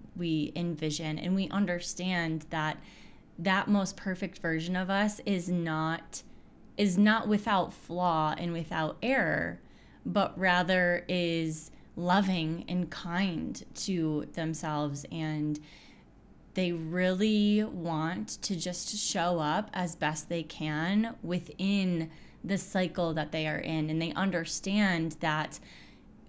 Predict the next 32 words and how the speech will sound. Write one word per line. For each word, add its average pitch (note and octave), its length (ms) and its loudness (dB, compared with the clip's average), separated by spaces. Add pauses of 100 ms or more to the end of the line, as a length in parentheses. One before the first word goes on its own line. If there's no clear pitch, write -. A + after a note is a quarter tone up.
(120)
you F#3 100 0
know, E3+ 220 2
as F#3 180 0
p-, G3+ 180 -4
as F3+ 100 -4
part G3+ 240 0
of F3+ 80 0
these D#3+ 180 -4
cycles F3+ 720 0
of D#3+ 180 -6
life, F#3+ 540 0 (580)
we F#3+ 240 2
are G#3+ 100 8
going G#3 380 2
to G3+ 60 2
have F#3+ 320 0
hard E3+ 340 -2
times. F#3+ 500 -4
Hardship F3+ 500 -2
is E3+ 120 -4
going E3+ 400 -2
to E3 60 -4
be D#3+ 240 -2
here. D#3+ 280 -4
We're E3 140 -4
going F3+ 480 -2
to E3+ 60 -6
feel F3 840 0 (420)
painful, F#3 800 2
uncomfortable F3 640 -2
emotions. D#3+ 920 -2 (440)
But F3 420 2